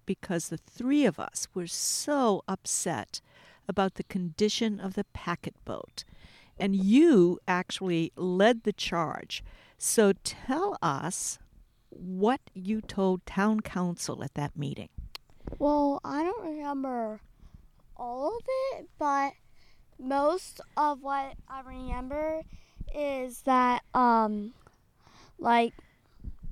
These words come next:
Speaker 2: I was like, this isn't, like, exactly, but this is, like, about the gif of it. Like, um,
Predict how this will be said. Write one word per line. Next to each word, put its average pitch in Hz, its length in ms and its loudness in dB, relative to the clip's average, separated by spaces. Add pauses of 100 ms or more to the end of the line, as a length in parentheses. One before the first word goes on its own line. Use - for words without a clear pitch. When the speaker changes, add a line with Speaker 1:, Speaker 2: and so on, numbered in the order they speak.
(640)
Speaker 2:
I 240 80 -6
was 247 160 -6
like, 247 320 -8 (1700)
this 339 200 -6
isn't, 415 380 -8
like, 294 220 -12
exactly, 254 720 -18
but 262 140 -14
this 285 180 -2
is, 294 140 -2
like, 277 260 -2
about 247 420 -2
the 233 200 -2 (580)
gif 247 320 -2
of 202 140 -4
it. 214 160 -6 (840)
Like, 269 460 0 (120)
um, 240 600 6